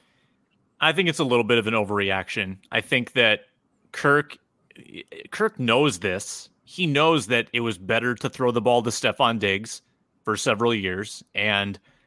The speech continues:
he knows he's, this is not new information that throwing it to Justin Jefferson is good.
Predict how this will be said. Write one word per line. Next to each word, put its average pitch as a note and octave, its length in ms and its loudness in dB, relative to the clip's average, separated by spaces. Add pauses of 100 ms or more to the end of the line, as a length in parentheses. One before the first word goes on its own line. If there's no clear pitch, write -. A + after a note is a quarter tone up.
(180)
he D3 160 -2
knows B2+ 540 2
he's, D3+ 260 -8 (180)
this C3+ 180 -4
is A#2+ 120 -2
not D3+ 180 2
new D3+ 140 -2
information A2+ 640 -4 (280)
that A#2 120 -8
throwing A#2+ 300 -2
it A#2+ 80 -6
to C3 100 -8
Justin A#2 320 -2
Jefferson A#2+ 380 -4
is A2 140 -2
good. G2 320 -2